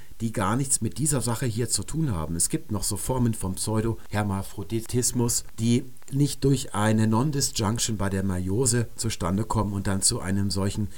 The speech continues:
abnormen Karyogramm führen. Wir bleiben mal bei den hunderttausend, die uns die F A Z mitteilt. Davon machen achtzig Prozent Klinefelder Männer aus.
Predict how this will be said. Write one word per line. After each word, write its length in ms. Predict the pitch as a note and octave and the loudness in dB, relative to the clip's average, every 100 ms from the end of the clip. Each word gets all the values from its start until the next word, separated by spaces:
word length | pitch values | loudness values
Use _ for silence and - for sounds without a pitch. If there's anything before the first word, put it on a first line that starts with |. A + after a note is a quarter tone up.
| - - - - | -10 -10 -6 -4
abnormen 520 | A2 G2 G2+ A2 G2+ | -2 0 2 2 2
Karyogramm 760 | G2+ F#2+ G2 F#2+ F#2 E2 E2 | 0 0 0 0 -2 -2 -2
führen. 380 | E2+ A2 A2+ G2 - - - | -2 2 2 2 -2 -10 -2
Wir 100 | A2+ | 0
bleiben 360 | F2 A2 A#2+ | 2 2 2
mal 200 | C3+ A#2+ | 2 2
bei 160 | B2 G2+ | 2 2
den 160 | G#2+ G#2+ | 2 2
hunderttausend, 760 | C3 C3+ - F#2 F2 A2 G2+ | 0 -2 -2 -2 0 -2 -2
die 100 | F#2+ | -4
uns 180 | F2+ G2 | -2 -2
die 160 | A2 E2+ | -2 -4
F 140 | F#2 | -2
A 80 | G#2 | 0
Z 340 | - A2 - - | 0 0 -4 -4
mitteilt. 560 | G#2 - G2 C#2 C#2+ - - - - | -4 -4 -6 -6 -6 -10 -12 -10 -4
Davon 380 | F#2 G#2 B2 G#2 | -2 0 0 0
machen 320 | F#2+ - G2 - | 0 -2 -4 -2
achtzig 560 | B2 A#2+ - C3 A#2+ | -4 -2 -4 -4 -2
Prozent 500 | - - C#3+ E2 - - - - - - | -2 0 2 0 -4 -10 -10 -10 -10 -6
Klinefelder 600 | - D3 C3 G2+ F#2 F#2+ | 0 2 4 2 2 2
Männer 380 | E2 E2 C#2+ B1 | 2 2 0 -4
aus. 280 | A2+ - | -4 -4